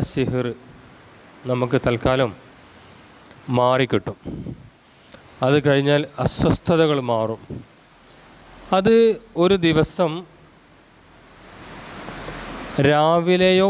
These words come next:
വൈകുന്നേരമോ ചെയ്യാം. രണ്ട് ദിവസം, രണ്ട് നേരം ചെയ്യുകയാണ് ഏറ്റവും നല്ലത്. അങ്ങനെ ഒരു ഏഴ് ദിവസം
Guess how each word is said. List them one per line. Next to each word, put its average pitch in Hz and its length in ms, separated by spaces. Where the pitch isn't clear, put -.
വൈകുന്നേരമോ 156 580
ചെയ്യാം. 107 280
രണ്ട് 165 340
ദിവസം, 185 320
രണ്ട് 185 300
നേരം 196 280
ചെയ്യുകയാണ് 165 560
ഏറ്റവും 151 380
നല്ലത്. 107 320
അങ്ങനെ 208 280
ഒരു 196 100
ഏഴ് 185 300
ദിവസം 135 420